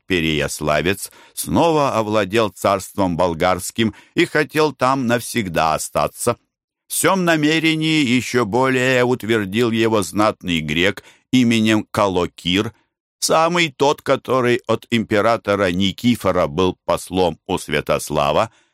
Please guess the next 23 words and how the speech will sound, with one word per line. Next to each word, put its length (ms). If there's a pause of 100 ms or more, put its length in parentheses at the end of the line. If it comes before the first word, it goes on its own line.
(260)
Калокир 840
с 100
помощью 800
россиян 760 (280)
надеялся 720
свергнуть 720
государя 680
своего 560
с 80
престола 760 (300)
и 100
царствовать 760
в 60
Константинополе, 1160 (440)
за 200
что 300
обещал 720 (140)
им 360
уступить 640
Болгарию 880
в 40
вечное 600
владение 840